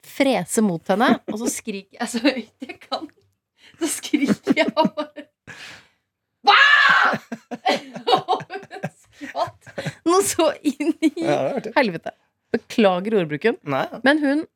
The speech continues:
Speaker 2: Du skrem-,
Speaker 1: kvakk
Speaker 2: du
Speaker 1: til.
Speaker 2: skrem-, du skremte livskiten ut av henne.
Speaker 1: Ja, det gjorde jeg. Jeg holdt på å le meg i hjel. Og hun bare helt sånn der, «Å, hvem var det som skvatt?» Og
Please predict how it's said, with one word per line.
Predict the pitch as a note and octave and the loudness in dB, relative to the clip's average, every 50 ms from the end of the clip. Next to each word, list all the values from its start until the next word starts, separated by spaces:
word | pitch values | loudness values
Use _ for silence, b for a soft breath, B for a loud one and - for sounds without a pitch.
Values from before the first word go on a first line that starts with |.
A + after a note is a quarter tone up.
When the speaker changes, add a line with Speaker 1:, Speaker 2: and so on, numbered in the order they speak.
| _ _ _ _ _ _ _ _ _ _ _ - | _ _ _ _ _ _ _ _ _ _ _ -8
Speaker 2:
Du | - - - C4 G#3 | -2 0 2 2 4
skrem-, | - D#4 C4 G3+ - | 6 6 4 4 2
Speaker 1:
kvakk | _ _ - - - - | _ _ -20 -20 -10 -2
Speaker 2:
du | - D#4 | 0 2
Speaker 1:
til. | D#4+ | 2
Speaker 2:
skrem-, | D#4 B3 - _ - | 2 0 0 _ -8
du | F3 G#3 | -6 0
skremte | - - G#3+ - A3 | 2 2 2 2 0
livskiten | A#3 A3 F3+ C3+ - E3 D3 - - | 2 2 0 0 -2 -4 -4 -2 -2
ut | F3 - | -2 0
av | G3+ A#3 D#4 | 0 -2 -2
henne. | D#4 G#3+ _ _ _ _ - | -6 -10 _ _ _ _ 2
Speaker 1:
Ja, | C#4 C4 | 2 4
det | C4 B3+ | 4 4
gjorde | G#3 F3 F#3 | 4 2 2
jeg. | - | 0
Jeg | - A#3+ - _ - | -2 -6 -8 _ -6
holdt | D#4+ B3 F3 _ _ | -6 -6 -6 _ _
på | - - | -6 -4
å | F#3 F3+ | -2 0
le | D#3+ | 0
meg | D#3 D#3 E3+ | 2 4 4
i | G3 | 4
hjel. | A#3 B3 b b b b b b b b | 4 2 b b b b b b b b
Og | - C#4 C4+ | 0 2 4
hun | C#4 C4 C4 C4 | 4 2 2 4
bare | A#3+ C4+ C4 B3+ | 4 4 4 4
helt | C4 A#3+ A#3 A3+ | 4 4 2 2
sånn | C4 A#3 | 2 4
der, | A3+ A#3+ C#4+ | 4 6 8
«Å, | F4+ G#4 G#4+ | 8 6 6
hvem | G#4+ G#4+ G4+ F#4+ | 6 4 4 6
var | G#4+ G#4 | 6 6
det | G#4+ G#4+ | 8 6
som | G#4 - | 6 4
skvatt?» | A4 A#4 A4 - - - - - - - - - - - | 2 0 0 0 -2 -4 -6 -4 -6 -12 -12 -10 -6 0
Og | G4+ A#4 A#4 | 2 4 4